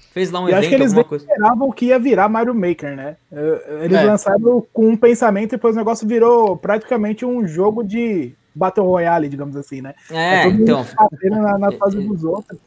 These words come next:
Speaker 1: os, os, os usuários le-, levam a outro nível, né? Então,
Speaker 2: É.
Speaker 1: esse ano, a Nintendo não precisa lançar tudo que ela tem de Mario pra lançar, cara. Ela vai lá e lança uma collectionzinha ali, um Super Mario All-Stars, é, três D ali com três jogos, não precisa nem pôr o Galaxy dois.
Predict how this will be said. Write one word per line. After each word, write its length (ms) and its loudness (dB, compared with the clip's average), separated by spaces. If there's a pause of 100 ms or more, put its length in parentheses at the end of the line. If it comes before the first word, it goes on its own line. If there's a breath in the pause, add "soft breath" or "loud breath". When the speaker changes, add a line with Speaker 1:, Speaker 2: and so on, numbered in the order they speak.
Speaker 1:
os, 220 -10
os, 220 -6
os 120 -10
usuários 400 -2
le-, 160 -4
levam 360 2
a 40 -2
outro 240 -4
nível, 400 -6
né? 120 -6
Então, 360 -6
Speaker 2:
É. 220 -6 (140)
Speaker 1:
esse 360 -2
ano, 440 2
a 80 0
Nintendo 360 -4
não 160 -6
precisa 520 -6
lançar 520 -6 (240)
tudo 280 -6
que 80 -2
ela 120 0
tem 160 -6
de 120 -6
Mario 280 -4
pra 100 -8
lançar, 420 -8
cara. 220 -16 (100)
Ela 160 -8
vai 120 -6
lá 80 -4
e 40 -4
lança 160 -10
uma 100 -8
collectionzinha 800 -6
ali, 220 -6
um 200 -10
Super 360 -10
Mario 240 -6
All-Stars, 520 -8 (460)
é, 400 -4
três 320 -6
D 140 -4
ali 160 -2
com 120 -12
três 300 -2
jogos, 320 -2
não 160 -4
precisa 380 -2
nem 180 -6
pôr 320 2
o 60 -6
Galaxy 640 -2
dois. 500 -4